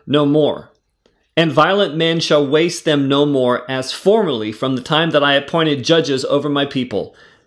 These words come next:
and I will subdue all your enemies.'" So the Lord says to David, "Look, you want to build me a house? Now wait a second.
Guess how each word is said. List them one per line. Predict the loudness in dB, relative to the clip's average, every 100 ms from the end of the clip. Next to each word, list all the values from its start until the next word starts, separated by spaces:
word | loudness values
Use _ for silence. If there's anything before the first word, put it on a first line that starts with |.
| _ _ -2
and | 0
I | 2 0
will | 0
subdue | -2 -4 -2 0 0
all | 2 2 2
your | 0 -2
enemies.'" | -4 -6 -8 -12 -20 -20 _ _ _ _ _ _ _ _ _ -20 -20 -12
So | 2 4
the | 4
Lord | 2 2
says | 0 0 0
to | -2
David, | 2 2 2 2
"Look, | 0 2
you | 0
want | 2
to | 2
build | 2 2
me | 0 0
a | 0
house? | 0 0 -2 -8 -14 _ _ _ _ _ _ _ _ _ _ _ _ _ _ -2
Now | 2
wait | 4 4
a | 2
second. | -4 -6 -10 -20